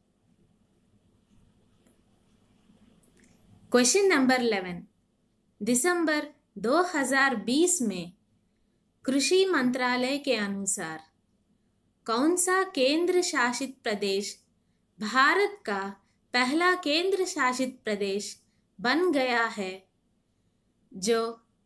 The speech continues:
एक सौ प्रतिशत जैविक है? ऑप्शन वन,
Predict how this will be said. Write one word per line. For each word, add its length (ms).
एक 300
सौ 320
प्रतिशत 580
जैविक 580
है? 240
ऑप्शन 480
वन, 240